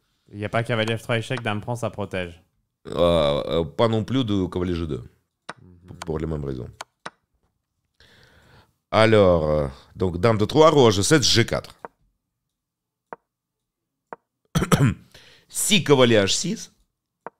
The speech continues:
Speaker 1: Mais je sais pas, G cinq là, cavalier F cinq.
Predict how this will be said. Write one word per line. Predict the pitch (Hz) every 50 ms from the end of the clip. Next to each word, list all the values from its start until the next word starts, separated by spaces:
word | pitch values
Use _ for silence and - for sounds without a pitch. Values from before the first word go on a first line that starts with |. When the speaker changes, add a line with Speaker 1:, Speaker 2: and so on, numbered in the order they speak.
| _ _ _ _ _ _ _ _ _ _ _ _ _ _ _ _ _ _ _ _ _ _ _ _ _ -
Speaker 1:
Mais | 110 104 101 110
je | 101 -
sais | - 117
pas, | 139 139 135
G | 117 110 120 113
cinq | 113 - 175 175 165 170
là, | - 151 156 151 - _ _ _ _ _
cavalier | - 113 107 107 107 107 110 113 113 113 110 110 110 110 101 101 101
F | - -
cinq. | - - - 147 151 165 170 156 - - - _